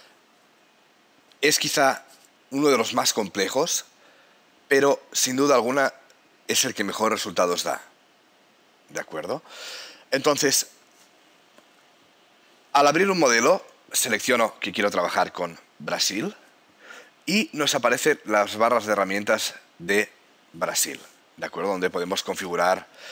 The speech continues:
los materiales, los, las opciones de mecaniza-, las opciones de renderizado, ¿de acuerdo?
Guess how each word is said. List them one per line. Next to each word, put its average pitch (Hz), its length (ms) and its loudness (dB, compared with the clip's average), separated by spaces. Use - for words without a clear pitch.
los 101 220 0
materiales, 98 1000 0
los, - 380 -4
las 95 160 0
opciones 98 360 -6
de 101 60 -10
mecaniza-, 95 540 0
las 110 180 2
opciones 104 420 -2
de 104 100 2
renderizado, 95 760 0
¿de 87 100 -6
acuerdo? 92 400 -2